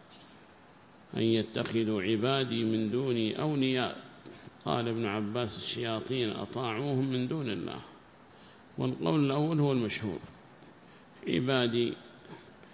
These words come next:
الأولياء الأتقياء من أمثال عيسى والملائكة،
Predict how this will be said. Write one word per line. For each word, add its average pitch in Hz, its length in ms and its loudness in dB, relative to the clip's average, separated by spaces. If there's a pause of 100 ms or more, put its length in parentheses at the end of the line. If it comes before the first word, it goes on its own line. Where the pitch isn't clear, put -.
(340)
الأولياء 143 880 4 (460)
الأتقياء 127 640 4
من 120 140 2
أمثال 127 440 2
عيسى 123 340 0
والملائكة، 120 640 0